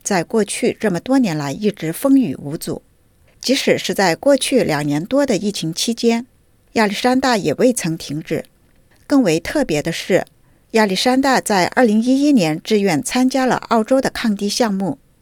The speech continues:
是一名抗低捐献者。目前该项目的定期捐献者大概只有一百一十五人左右。抗低免疫球蛋白是由亚历山大这样的捐献者的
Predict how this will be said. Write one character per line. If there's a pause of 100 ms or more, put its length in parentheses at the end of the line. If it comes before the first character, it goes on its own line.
(340)
是
一
名
抗
低
捐
献
者。 (520)
目
前
该
项
目
的
定
期
捐
献
者
大
概
只
有
一
百
一
十
五
人
左
右。 (540)
抗
低
免
疫
球
蛋
白
是
由
亚
历
山
大
这
样
的
捐
献
者
的